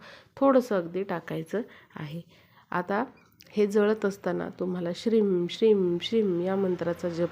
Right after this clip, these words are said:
करायचा आहे आणि त्याचबरोबर तुमचे कुलदेवी, कुलदेवता यांचं स्मरण करा. जे तुम्ही, अ, ज्यांना गुरु मानता किंवा इष्टदैवत आहे त्यांचं स्मरण करा आणि त्याचबरोबर आपल्याला ओम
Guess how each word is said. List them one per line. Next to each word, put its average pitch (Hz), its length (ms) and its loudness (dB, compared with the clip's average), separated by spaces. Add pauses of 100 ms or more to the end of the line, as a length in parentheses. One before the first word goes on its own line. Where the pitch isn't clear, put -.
करायचा 147 380 -4
आहे 165 220 -8
आणि 170 240 -2 (240)
त्याचबरोबर 185 800 0
तुमचे 175 360 -4
कुलदेवी, 170 600 -2
कुलदेवता 170 640 -4
यांचं 170 380 -4
स्मरण 170 400 -2
करा. 156 240 -8 (600)
जे 196 220 2
तुम्ही, 196 380 4
अ, 165 460 -2 (120)
ज्यांना 185 280 2
गुरु 202 300 4
मानता 175 400 2
किंवा 180 260 -4
इष्टदैवत 190 640 0
आहे 170 160 -4
त्यांचं 165 360 -4
स्मरण 170 400 0
करा 160 220 -4
आणि 165 180 -2 (100)
त्याचबरोबर 175 760 -2 (500)
आपल्याला 175 480 -4 (160)
ओम 208 280 0